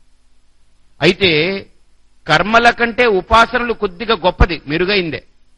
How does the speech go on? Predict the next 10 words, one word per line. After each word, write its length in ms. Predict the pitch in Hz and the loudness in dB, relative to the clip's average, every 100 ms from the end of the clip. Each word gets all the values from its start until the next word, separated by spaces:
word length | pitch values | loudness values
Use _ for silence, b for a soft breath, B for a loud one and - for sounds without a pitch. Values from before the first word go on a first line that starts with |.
| _ _ _ _ _ _ _ _ _ _ | _ _ _ _ _ _ _ _ _ _
కర్మల 300 | 120 139 170 | -4 0 0
కంటే 560 | 170 165 143 170 226 262 - _ _ _ _ - | 0 -2 -2 -2 -2 -4 -12 _ _ _ _ -12
ఉపాసన 680 | - 175 185 180 175 247 285 _ _ _ _ _ - | 2 4 4 0 0 0 -2 _ _ _ _ _ -4
మెరుగైనదే. 680 | 123 190 240 233 190 123 - _ _ _ _ - | 0 2 4 2 2 -4 -10 _ _ _ _ -6
కానీ 480 | 110 110 117 127 120 - | -2 0 0 0 -2 -10
ఉపాసన 680 | 107 135 143 165 - 170 156 | -8 -2 2 0 -2 -6 -6
కూడా 540 | 123 123 110 113 113 - _ _ _ _ | -8 -6 -2 -2 -2 -6 _ _ _ _
తాత్కాలికమే, 1000 | 117 117 - 120 113 104 104 107 107 87 - - | -6 -6 -6 -4 -4 -6 -8 -6 -6 -8 -14 -14
శాశ్వతమేం 680 | 120 127 - 147 139 131 131 | -10 -10 -10 -10 -8 -6 -6
కాదు. 460 | 113 104 110 98 | -6 -6 -6 -8